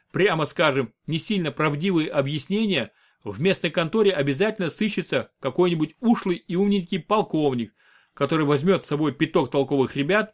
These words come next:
и поедет знакомиться с ситуацией на месте. Пощупать, так сказать, конкурентов.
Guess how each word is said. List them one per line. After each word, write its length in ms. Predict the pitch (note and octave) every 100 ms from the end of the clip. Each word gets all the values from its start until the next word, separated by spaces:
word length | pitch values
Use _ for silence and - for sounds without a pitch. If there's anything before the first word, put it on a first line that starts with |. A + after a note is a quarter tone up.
| _ _
и 100 | -
поедет 400 | C#3 G#3+ A3+ G3
знакомиться 540 | C3+ F#3 G3+ F3+ - D3
с 40 |
ситуацией 760 | - C#3+ G3+ A3+ - B2+ G#2+ -
на 120 | D3+ G3+
месте. 460 | G3 D#3 - C#3+ _ _ _ _ -
Пощупать, 500 | F#3 - B3 C3 -
так 140 | C3+
сказать, 360 | - D#3+ C#3 -
конкурентов. 720 | C#3 - E3+ C#3+ A2 F#2+